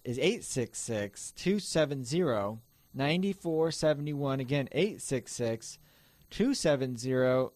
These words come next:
nine four seven one to get that free illustration showing the twenty percent bonus. So managing emotion when it comes to money is a very tricky thing.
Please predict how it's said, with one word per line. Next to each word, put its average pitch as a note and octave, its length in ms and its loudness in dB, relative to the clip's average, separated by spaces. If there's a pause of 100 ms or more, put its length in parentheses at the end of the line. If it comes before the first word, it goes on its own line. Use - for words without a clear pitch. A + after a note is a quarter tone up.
nine F3 440 0
four D#3 500 2
seven C#3+ 480 0
one B2 300 0
to A2+ 80 -4
get C#3 260 -2
that A2 240 0 (480)
free D3+ 260 2
illustration A2+ 720 0
showing B2 380 0
the A2 80 -4
twenty A#2 320 -4
percent G#2 440 -8
bonus. F#2+ 380 -4
So G2 400 -2 (1300)
managing A3 500 2
emotion D3+ 760 2 (160)
when C#3 160 0
it D#3+ 120 0
comes F3 280 -2
to C#3 120 -4
money D3 360 0 (320)
is C#3 160 0
a C#3 40 4
very D#3 540 2
tricky D3+ 340 -2
thing. A2+ 520 0